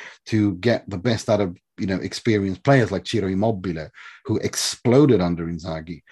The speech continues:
um, et cetera, et cetera. I mean, that, that is what he's very good at. And he's also very good at getting his teams to play some really good football. Um, now, some, he struggled a little bit defensively, but I mean, I think, again,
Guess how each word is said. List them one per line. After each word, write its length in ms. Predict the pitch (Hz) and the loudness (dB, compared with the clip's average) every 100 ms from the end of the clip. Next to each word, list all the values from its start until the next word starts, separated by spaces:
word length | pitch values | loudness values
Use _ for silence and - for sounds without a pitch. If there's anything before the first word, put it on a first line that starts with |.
| - - - | -20 -20 -4
um, 360 | 104 107 101 104 107 | 0 2 2 -2 -6
et 100 | - | 0
cetera, 280 | 123 - 110 | 0 2 0
et 80 | |
cetera. 300 | - 139 113 | 2 2 4
I 20 | 110 | 4
mean, 180 | 123 110 | 4 2
that, 200 | 117 110 | 0 0
that 260 | 139 131 | 0 0
is 160 | 147 113 | -2 0
what 220 | 117 110 | -4 -4
he's 260 | 110 104 90 | -6 -8 -4
very 260 | 104 92 | -2 -2
good 220 | 87 131 | 2 2
at. 160 | 95 78 113 | 2 -4 0
And 100 | 113 | 0
he's 140 | 107 | 2
also 260 | 127 123 110 | 2 0 -2
very 200 | 101 90 | -4 -4
good 160 | 98 | -4
at 100 | 92 | -4
getting 240 | 107 95 90 | -4 -4 -4
his 160 | 90 | -6
teams 280 | - 101 90 | -8 -8 -8
to 80 | 92 | -10
play 180 | 101 90 | -8 -6
some 180 | 90 | -4
really 220 | 92 95 92 | -4 -4 -6
good 280 | 98 92 | -8 -10
football. 480 | - 131 - 92 82 - - - - - | -4 -4 -2 -6 -6 -12 -20 -20 -20 -8
Um, 540 | 107 95 90 90 90 _ | -4 -2 0 -2 -4 _
now, 300 | - 113 110 | -2 0 2
some, 340 | 98 - 117 101 95 113 110 - - | 0 0 0 0 -6 -6 -6 -10 -8
he 100 | 120 | -8
struggled 440 | - 139 127 117 | -2 0 2 2
a 40 | 104 | 0
little 160 | 107 | -2
bit 180 | 95 98 | 0 -2
defensively, 680 | 98 - 120 117 - 85 92 | -4 0 2 2 -2 -4 -4
but 160 | 90 98 | -2 -2
I 40 | |
mean, 180 | 95 95 | 0 0
I 80 | 101 | 0
think, 240 | 110 95 | -2 -4
again, 420 | 90 110 98 85 | -4 -2 -2 -4